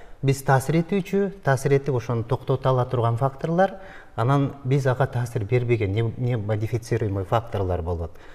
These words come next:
Ошонун ичинен, э, биз таасир берип, э, аны азайта ала турган факторлор жетөө, а ал эми, э, биз таасир бере албаган факторлор не мо-, не модифицируемый үчөө болот. Ошол жети факторлор кайсы?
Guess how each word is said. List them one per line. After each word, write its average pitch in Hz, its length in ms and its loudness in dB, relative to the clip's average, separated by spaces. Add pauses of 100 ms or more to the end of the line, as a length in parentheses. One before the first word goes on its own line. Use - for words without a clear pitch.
(240)
Ошонун 143 360 4
ичинен, 131 420 -2 (460)
э, 107 400 -6
биз 135 220 -2
таасир 135 380 0
берип, 135 380 2 (180)
э, 107 220 -2 (220)
аны 135 220 2
азайта 131 400 2
ала 123 180 2
турган 123 420 0
факторлор 120 560 2 (140)
жетөө, 127 480 4 (500)
а 117 400 4
ал 117 160 0
эми, 120 460 2
э, 110 460 0 (920)
биз 117 280 -2
таасир 117 500 -8
бере 113 220 -6
албаган 104 360 -6
факторлор 101 540 -8
не 98 100 -8
мо-, 104 220 -8
не 120 180 -6
модифицируемый 104 800 -6
үчөө 98 400 -4
болот. 87 160 -6 (400)
Ошол 120 280 -2
жети 131 220 0
факторлор 127 500 -6
кайсы? 120 420 -6